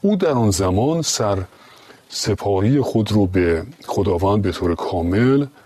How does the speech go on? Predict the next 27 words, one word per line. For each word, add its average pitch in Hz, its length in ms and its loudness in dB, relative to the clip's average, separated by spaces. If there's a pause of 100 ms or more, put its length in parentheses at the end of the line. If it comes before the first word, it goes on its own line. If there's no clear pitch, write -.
(300)
کنار 101 340 0
نگذاشته 143 560 -2
بود. 87 220 -14 (1000)
اگرچه 123 380 0
او 208 160 4
مقام 131 500 2
خود 120 320 -2
رو 107 280 2
به 98 120 -2
عنوان 98 420 2
فرشته، 107 800 -2 (1120)
فرشته 95 400 -2
پوشاننده 90 920 -2 (180)
ترک 98 300 -2
کرده 82 340 -4
بود، 110 420 0 (500)
اما 139 240 2
اگر 143 320 2 (540)
راضی 104 560 0
می‌شد 127 360 0
تا 95 120 -2
به 95 120 -2
سوی 117 280 2
خدا 98 300 0
بازگشت 98 600 0
کنه 82 240 -4
و 87 260 0